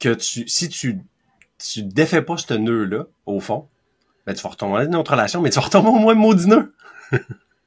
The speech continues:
Fait que, fait que c'est intéressant de, d'aller explorer chacun de ces ashrams-là. Puis, euh, <clears throat> puis aussi, une autre chose aussi que je trouve intéressant, parce que là, là, il y a le co-, petit côté, euh, je, ouais, j'ai un certificat en théologie parce que les, les religions, moi, ça, ça m'a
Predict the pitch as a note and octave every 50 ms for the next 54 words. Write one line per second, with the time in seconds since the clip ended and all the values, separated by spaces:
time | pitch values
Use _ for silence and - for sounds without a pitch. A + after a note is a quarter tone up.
0 | _ _ _ - - - - - - C#3 - C3 A#2 G#2 _ B2+ - B2 A2 -
1 | - B2 A#2 A#2 A2+ G#2+ G#2 F#2 - - - A2+ G#2+ - - G2+ - G#2+ - A2+
2 | G2 F2+ G2+ - - D3 D3 C3+ G#2+ G2 F#2+ F#2+ - - - _ _ - G2+ G#2+
3 | B2 C3+ - - - D#3 D3+ - D3 A2 D3 F#3 F3 - - A#2 G#2 - D#3 D#3
4 | C#3+ B2 A#2+ - - A2 G#2+ G#2+ G#2+ G2+ A#2 A2+ - - - B2+ A2+ A2 G#2+ A2
5 | C3 D#3 _ _ - - - - - _ - - B2+ A#2+ G#2+ - - - - D4+
6 | B3+ F3+ D#3+ D#3 D3 B2+ G2+ F#2 - _ _ _ _ _ _ _ _ - - -
7 | - B2 A#2+ A2 - - A2 - B2 A#2 - E3+ E3+ C#3+ - D3+ - C3 - -
8 | B2+ A2+ G#2 - F#2+ - - - - C#3+ - - - G2 G2 - - - - -
9 | - - - - - - - - - _ _ - - - - A2+ G2+ - - C3
10 | A#2+ A#2 G#2+ - - - - _ _ _ _ _ _ _ _ _ - F#2 - -
11 | - - - - _ _ - G#2+ - - - - - - G2 G2 - G#2 - -
12 | - - B2+ A#2+ G2+ - G#2+ G2+ G2+ G2+ G2 G#2 B2 - - - - - - -
13 | A#2 - - - G2+ G2+ G2+ A2+ G#2+ F2+ A2 A2+ G#2+ F#2 F#2+ F#2+ - - - -
14 | - - - D#2 D#2+ - - - G1+ G1+ - - -